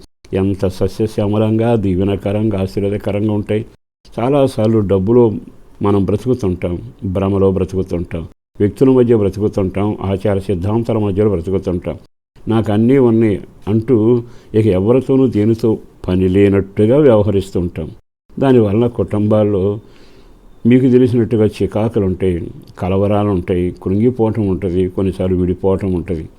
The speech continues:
కానీ దేవుని మందిరంలో దావీదులాగా నాటబడితే నిత్యంగా ఒలివ మొక్కగా మారతావుగా. ఒలివ మొక్కటాటి ఆ కృప నీకు కలిగితే,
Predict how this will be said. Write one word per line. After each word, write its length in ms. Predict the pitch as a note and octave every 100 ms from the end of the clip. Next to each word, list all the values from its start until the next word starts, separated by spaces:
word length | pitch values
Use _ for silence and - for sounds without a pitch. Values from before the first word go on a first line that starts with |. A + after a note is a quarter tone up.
| - _ _ -
కానీ 260 | G2 G#2 G#2+
దేవుని 400 | F2+ G2 A2 A2
మందిరంలో 420 | A2 G#2+ A2 A2+
దావీదులాగా 680 | F#2 F2+ G2 A2 A2+ A2+ A#2+
నాటబడితే 760 | G#2 F2+ G2+ G2 G2+ - C3 - - _ _ _ _ -
నిత్యంగా 460 | G2+ G2 C3+ B2+ C3
ఒలివ 400 | G2 F#2 G#2+ B2
మొక్కగా 540 | G2 F2 F#2 A2+ A#2
మారతావుగా. 720 | B2 G#2 G2 F#2+ A2+ A2 A#2+ - - _ _ _ _ -
ఒలివ 320 | F#2+ G2+ G#2
మొక్కటాటి 800 | G2 F#2 F#2 A#2 A2+ A2 G2+ G#2
ఆ 140 | F#2 F#2+
కృప 300 | - F#2 A#2+
నీకు 300 | G#2+ G2+ -
కలిగితే, 720 | F#2 G2+ A2+ - G2+ A2+